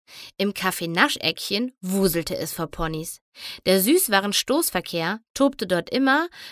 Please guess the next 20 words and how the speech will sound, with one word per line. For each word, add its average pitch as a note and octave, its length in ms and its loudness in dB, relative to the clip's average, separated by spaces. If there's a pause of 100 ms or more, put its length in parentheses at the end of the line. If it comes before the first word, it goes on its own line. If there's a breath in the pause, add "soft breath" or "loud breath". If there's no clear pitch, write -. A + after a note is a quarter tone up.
nachdem C#4 400 0
in G3 80 0
der E3+ 120 0
Ponyville-Schule D4 920 2
der F3 140 -2
letzte A#3 400 2
Gong E3+ 220 0
ertönt D#3+ 460 -6
war. D#3 280 -4 (720 loud breath)
Die B3 80 4
Fohlen C#4 420 6
standen A#3+ 440 0
Schlange C4+ 380 2
vor F3+ 200 0
dem E3+ 160 -2
Eingang E3 560 0
für - 160 0
ihre F#3 240 2
Nachmittagsleckereien. E3 1120 -2 (560 loud breath)
Applejack, E3 640 0